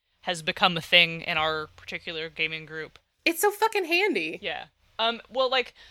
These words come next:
Speaker 1: uh, that also really helps if you're not really differentiating a voice or, or whatever to, to, to frame your question. Um,
Speaker 2: Yeah,
Speaker 1: also, sometimes
Speaker 2: yeah.
Speaker 1: I have a tendency to say funny things that I'm not actually saying in character in my character voice because it's funny.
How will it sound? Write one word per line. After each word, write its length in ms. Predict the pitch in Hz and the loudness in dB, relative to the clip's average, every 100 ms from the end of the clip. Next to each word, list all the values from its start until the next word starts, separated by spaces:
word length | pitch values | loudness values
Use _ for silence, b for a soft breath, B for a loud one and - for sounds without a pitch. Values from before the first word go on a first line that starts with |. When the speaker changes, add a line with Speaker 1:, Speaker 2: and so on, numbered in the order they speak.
| B B _ _ - | B B _ _ -8
Speaker 1:
uh, 240 | 208 196 | -4 -4
that 220 | 190 226 | 2 2
also 200 | 247 262 | 2 -4
really 200 | 247 233 | -4 -4
helps 260 | 214 214 - | -2 -4 -6
if 140 | 190 | -6
you're 100 | 196 | -2
not 220 | 185 185 202 | 2 2 2
really 160 | 196 | -2
differentiating 720 | 175 190 185 180 196 180 175 | 0 -2 0 -2 0 0 0
a 40 | 170 | -4
voice 340 | 170 170 - | -4 -4 -4
or, 160 | 170 151 _ 151 - | -8 -12 _ -20 -12
or 200 | 170 156 | -10 -6
whatever 420 | 160 160 156 151 | 0 0 0 -4
to, 280 | - 160 147 | -8 -8 -8
to, 260 | - 151 143 _ _ _ _ - | -10 -14 -14 _ _ _ _ -20
to 100 | 156 | -14
frame 300 | - 160 160 | -6 -6 -6
your 80 | 143 | -10
question. 420 | - 151 - 147 | -10 -10 -10 -12
Um, 60 | 151 _ _ _ _ | -14 _ _ _ _
Speaker 2:
Yeah, 200 | - 180 | -6 -2
Speaker 1:
also, 200 | 240 269 | -2 -2
sometimes 420 | 285 262 277 233 220 | -4 -4 -2 0 0
Speaker 2:
yeah. 60 | |
Speaker 1:
I 20 | |
have 160 | 208 202 | 0 -2
a 40 | |
tendency 420 | 190 240 220 - 202 | -4 -6 -6 -6 -8
to 100 | 196 | -2
say 380 | 226 196 180 - b | 2 2 0 -4 b
funny 300 | - 208 196 | -6 -2 -2
things 420 | - 196 190 196 - | -2 -2 -2 -6 -10
that 140 | 175 - | -12 -6
I'm 160 | 160 | -4
not 140 | 170 170 | 0 0
actually 240 | 185 196 | -2 -6
saying 240 | 180 180 175 | -10 -8 -10
in 80 | 170 | -10
character 400 | 185 175 170 165 | -8 -8 -8 -8
in 140 | 180 | -6
my 100 | 170 | -8
character 400 | - 180 170 170 | -6 -6 -6 -10
voice 300 | 151 170 170 | -8 -8 -8
because 240 | 165 180 | -12 -18
it's 140 | - - | -18 -16
funny. 420 | - 151 220 | -10 -6 -6